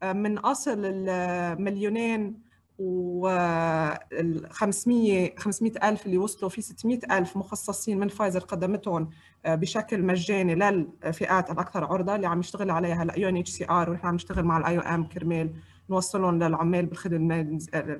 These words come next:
العمال بالخدمة المنزلية واللاجئين. آه، لكن أكيد هيدا لا، لا يكفي. آه، لكن هناك عقبات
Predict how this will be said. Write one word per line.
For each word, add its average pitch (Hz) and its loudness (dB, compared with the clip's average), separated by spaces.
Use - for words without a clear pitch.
العمال 147 -2
بالخدمة 180 -4
المنزلية 170 0
واللاجئين. 190 2
آه، 175 4
لكن 208 4
أكيد 175 0
هيدا 175 2
لا، 165 2
لا 170 2
يكفي. 180 0
آه، 185 4
لكن 247 6
هناك 247 4
عقبات 202 6